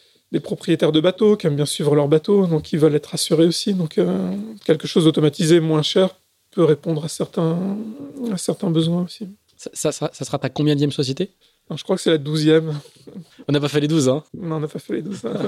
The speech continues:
Speaker 1: <laughs>
Speaker 2: On en a fait la moitié. <laughs> Alors, on, on va, on va repartir une dernière fois sur l'eau. Donc, du coup, le,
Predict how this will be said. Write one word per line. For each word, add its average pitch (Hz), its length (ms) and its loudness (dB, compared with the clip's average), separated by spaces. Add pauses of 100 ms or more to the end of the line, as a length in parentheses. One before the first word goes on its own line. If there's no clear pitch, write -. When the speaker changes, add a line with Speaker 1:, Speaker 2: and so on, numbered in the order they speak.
(100)
Speaker 1:
<laughs> - 360 -12
Speaker 2:
On 147 80 0
en - 20 6
a 135 60 6
fait 131 100 2
la 131 60 6
moitié. 139 300 0 (1000)
<laughs> - 800 -20
Alors, 156 380 2
on, 170 220 4
on 160 60 4
va, 143 300 4
on 156 80 4
va 156 100 6
repartir 175 300 0
une 160 80 0
dernière 160 220 0
fois 165 100 0
sur 160 160 0
l'eau. 226 220 0
Donc, 143 180 0
du 139 100 2
coup, 180 160 4
le, 131 320 6